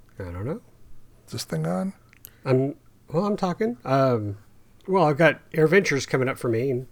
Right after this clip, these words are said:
Speaker 1: a couple of weeks. We might get a podcast out before we go, so I'll hold on to that. But I'm going back with the boys, driving up, trailer, R C flying, woohoo! We'll do some live stuff from the A M A. I'll maybe do some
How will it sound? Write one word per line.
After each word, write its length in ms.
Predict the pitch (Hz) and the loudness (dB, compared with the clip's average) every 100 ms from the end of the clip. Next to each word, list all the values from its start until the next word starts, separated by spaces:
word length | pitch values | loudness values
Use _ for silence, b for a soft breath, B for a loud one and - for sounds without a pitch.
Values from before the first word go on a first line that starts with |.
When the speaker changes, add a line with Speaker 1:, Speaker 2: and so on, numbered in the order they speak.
| - | -20
Speaker 1:
a 140 | - - | -20 -4
couple 220 | 131 117 | -2 0
of 40 | |
weeks. 200 | 117 131 | -2 -2
We 80 | - | 2
might 220 | 160 143 | 4 4
get 100 | 139 | 0
a 40 | 120 | -2
podcast 500 | 127 117 - 113 - | -2 -2 -2 -6 -4
out 140 | 110 | -8
before 200 | - - | -8 -6
we 120 | 113 | -6
go, 220 | 107 95 117 | -6 -8 -10
so 320 | - 98 98 B B B B B B B B - | -12 -12 -14 B B B B B B B B 4
I'll 100 | 156 | 6
hold 220 | 156 165 | 8 8
on 140 | 156 139 | 8 6
to 40 | |
that. 300 | 123 143 - | 4 2 -2
But 120 | 139 135 | -4 -2
I'm 100 | 143 | 2
going 220 | 147 135 | 2 2
back 180 | 143 139 | 0 -2
with 80 | |
the 80 | 127 | -4
boys, 500 | 127 131 139 165 - | 0 2 4 2 0
driving 340 | - 135 147 147 | 0 2 4 4
up, 280 | - - - | 2 0 0
trailer, 460 | 139 139 156 170 b b b b b b - - | 4 4 4 2 b b b b b b -20 -4
R 140 | 139 147 | 2 2
C 180 | - | 2
flying, 520 | 156 151 151 165 175 180 - | -2 0 2 4 4 0 0
woohoo! 540 | 175 170 226 247 277 b b b b - | 2 4 4 2 -4 b b b b -6
We'll 120 | 135 | -2
do 160 | 147 | -2
some 300 | 151 151 139 | -2 -2 0
live 280 | 123 139 143 | 2 2 0
stuff 240 | - 147 143 | 0 -2 -2
from 160 | 147 | -2
the 80 | 139 | -2
A 100 | 139 | 0
M 100 | 139 | -2
A. 300 | 131 135 175 - b b b b b - | -2 -4 -6 -10 b b b b b -16
I'll 120 | 113 | -8
maybe 240 | 117 117 107 | -4 -4 -4
do 120 | 123 | -6
some 420 | - 120 120 123 | -4 -4 -4 -4